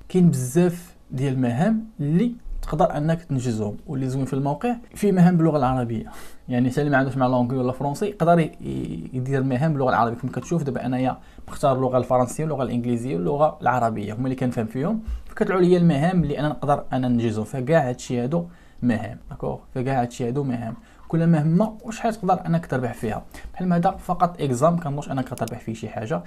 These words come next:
ملي كتكش-، كتكليكي على هاد شو ديتيلز كتلقى هنايا لي ديتيلز تقدر انك ديرهم. مثلا هذا غير اكزام، هذا اكزام، هذا اكزام، هذا، آه، ترينين، فقط ترينين. دابا الاخوان من يلاه كتبدا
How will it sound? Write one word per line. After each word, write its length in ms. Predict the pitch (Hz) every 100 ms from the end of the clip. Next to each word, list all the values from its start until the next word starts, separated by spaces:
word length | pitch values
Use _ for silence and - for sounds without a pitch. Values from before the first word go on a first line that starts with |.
| - - - - 143
ملي 80 |
كتكش-، 420 | 143 131 - - -
كتكليكي 540 | - 131 - 127 127
على 120 | 127
هاد 260 | 123 120 113
شو 300 | - 131 117
ديتيلز 460 | 117 131 185 170
كتلقى 380 | - 147 - 127
هنايا 360 | 120 120 120 123 131
لي 180 | 120
ديتيلز 380 | 120 117 127 127
تقدر 400 | 117 117 117 113
انك 320 | 107 107 101 - - - - -
ديرهم. 180 | 110 110
مثلا 260 | 123 170 175
هذا 120 | 170
غير 200 | 170 156
اكزام، 360 | 120 117 147 131
هذا 200 | 113 113
اكزام، 380 | 113 127 135
هذا 120 | 113 110
اكزام، 440 | 117 120 139 165 - - - - -
هذا، 400 | 147 151 170 - -
آه، 180 | 139 127
ترينين، 600 | 123 160 175 156 151 160 - -
فقط 360 | - 131 139 -
ترينين. 380 | 135 120 139 156 - - - -
دابا 140 | 151 160
الاخوان 260 | 170 175
من 80 | 170
يلاه 160 | 165 170
كتبدا 480 | 170 156 165 175